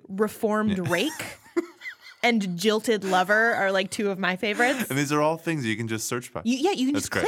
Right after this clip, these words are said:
Speaker 1: click on
Speaker 2: Yeah.
Speaker 1: it. You can just click on it.
Speaker 2: Yeah.
Speaker 1: There's also, um, story themes, s-, lo-, which are also known in the business as tropes.
Speaker 2: Uh-huh.
Speaker 1: Um, so, you know, things along the lines, I've said on this show that my favorites are enemies to lovers. You can
Speaker 2: Mm-hmm.
Speaker 1: click on enemies to lovers and find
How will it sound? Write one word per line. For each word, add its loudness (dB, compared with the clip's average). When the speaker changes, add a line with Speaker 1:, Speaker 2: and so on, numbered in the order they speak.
Speaker 1:
click -4
on 0
Speaker 2:
Yeah. -4
Speaker 1:
it. -12
You -4
can -2
just -12
click -6
on -2
it. -14
Speaker 2:
Yeah. -10
Speaker 1:
There's 2
also, -2
um, -2
story -2
themes, -8
s-, -12
lo-, 0
which -2
are 0
also 0
known -4
in -4
the -2
business -6
as -6
tropes. -8
Speaker 2:
Uh-huh. -6
Speaker 1:
Um, 0
so, -2
you -6
know, -4
things -4
along -6
the -10
lines, -6
I've 0
said 0
on -4
this -8
show -4
that -6
my -8
favorites -8
are -4
enemies -6
to -8
lovers. -6
You -6
can -4
Speaker 2:
Mm-hmm. -6
Speaker 1:
click -2
on 0
enemies -4
to -10
lovers -4
and -16
find -8